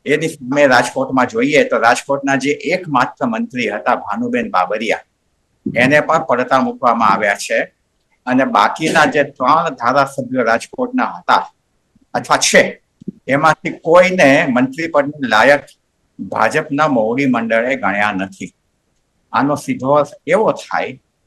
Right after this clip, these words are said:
કે છેલ્લા લગભગ પચાસ વર્ષમાં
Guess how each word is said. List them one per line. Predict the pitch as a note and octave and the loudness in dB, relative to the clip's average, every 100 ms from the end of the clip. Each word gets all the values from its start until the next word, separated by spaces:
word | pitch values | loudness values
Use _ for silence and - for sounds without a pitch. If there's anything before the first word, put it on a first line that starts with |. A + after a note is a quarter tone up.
| _ _ _ _ | _ _ _ _
કે | - | -8
છેલ્લા | C3+ - D3+ C#3+ E3+ D#3 D#3+ E3+ | -6 -4 -2 -2 2 4 6 4
લગભગ | C3+ B2+ A#2 C3+ C#3+ C#3+ | 2 0 0 2 2 2
પચાસ | - A#2+ - D3 E3 F#3 - | -6 -6 -4 0 2 2 0
વર્ષમાં | B2 A#2+ - - G#2 | -4 -2 -6 -2 -2